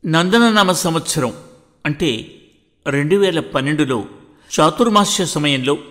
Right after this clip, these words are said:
నేను, నా శ్రీమతి కంచిలో రెండు రోజులున్నాం.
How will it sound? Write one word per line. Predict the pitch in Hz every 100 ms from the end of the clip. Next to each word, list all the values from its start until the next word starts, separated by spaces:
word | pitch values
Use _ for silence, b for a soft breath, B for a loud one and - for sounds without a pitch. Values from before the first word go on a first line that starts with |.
| - _ b b -
నేను, | 143 151 165 185 - - 151
నా | 135
శ్రీమతి | 123 - 151 143 - 127 - - b b _
కంచిలో | - 165 - 156 202
రెండు | 139 135
రోజులున్నాం. | 127 131 127 110 98